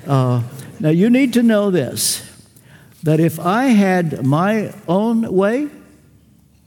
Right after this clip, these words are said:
what I would preach to you today would be on, uh, books that you don't know about, uh, since I was here last.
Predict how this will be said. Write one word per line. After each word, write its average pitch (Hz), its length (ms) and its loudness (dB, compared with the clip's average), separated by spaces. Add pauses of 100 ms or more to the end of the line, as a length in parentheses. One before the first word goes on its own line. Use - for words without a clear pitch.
(320)
what 202 200 -2
I 214 80 0
would 190 220 -2
preach 202 400 0
to 180 100 4
you 180 240 2
today 156 340 2
would 202 140 2
be 175 160 4
on, 160 240 0 (400)
uh, 160 140 -4
books 190 500 -2
that 160 140 -2
you 165 500 0 (160)
don't 156 240 0
know 220 200 0
about, 113 360 -6 (220)
uh, 127 320 0
since 175 320 -2
I 151 80 0
was 143 200 0
here 156 200 2
last. 147 500 -2